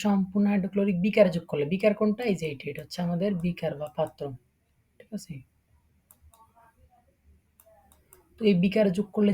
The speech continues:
যে দ্রবণ প্রস্তুত হবে তার প্রকৃতি বিশ্লেষণ করো। তার মানে আমাদের হাইড্রোক্লোরিকটা এই পাত্রে বিকারের স-, যোগ করবে। তো হাইড্রো-, উপরের বিকারে ওখা-, উপরে বুরেটে আছে হাইড্রোক্লোরিক, নিচে বিকার আছে সোডিয়াম হাইড্রোকার্বনেট।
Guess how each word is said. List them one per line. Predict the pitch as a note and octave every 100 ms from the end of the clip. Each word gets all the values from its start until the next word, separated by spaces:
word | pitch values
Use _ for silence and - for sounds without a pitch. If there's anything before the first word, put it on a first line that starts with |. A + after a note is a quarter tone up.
| E3
যে | A#3 F#3+
দ্রবণ | G#3+ G3+ G3 G#3+
প্রস্তুত | G#3 G#3 F3
হবে | E3 C#3+ - _ -
তার | E3 D#3+
প্রকৃতি | G3 G3 F3
বিশ্লেষণ | D#3+ E3+ - D3
করো। | C3+ - - - _ -
তার | F#3
মানে | G3+
আমাদের | G#3 A3 G3+
হাইড্রোক্লোরিকটা | F#3+ E3+ F#3+ G3+ G#3+ G#3 - B3 B3
এই | G#3+ -
পাত্রে | F#3+ F#3+ F#3 G3 G#3+ F#3
বিকারের | G3 G3+ F#3+ F3+ - _ -
স-, | - - - _ _ _
যোগ | F3 F#3+ - E3+
করবে। | C#3 C#3
তো | C3+
হাইড্রো-, | F3+ E3+ F#3+ G#3 B3
উপরের | - G#3 G3 F#3+
বিকারে | G3+ G#3 G3+ - -
ওখা-, | - G#3 C4+
উপরে | - G3+ G3 G3 _ -
বুরেটে | F3 F#3 F#3 G#3+
আছে | G#3 G#3
হাইড্রোক্লোরিক, | E3+ G3 G3+ G3+ A#3 - G3
নিচে | G3 F#3+ F3
বিকার | F#3 F#3+ F3+
আছে | G3+ -
সোডিয়াম | E3+ E3+ E3+
হাইড্রোকার্বনেট। | D3+ D3 D#3 C#3+ C#3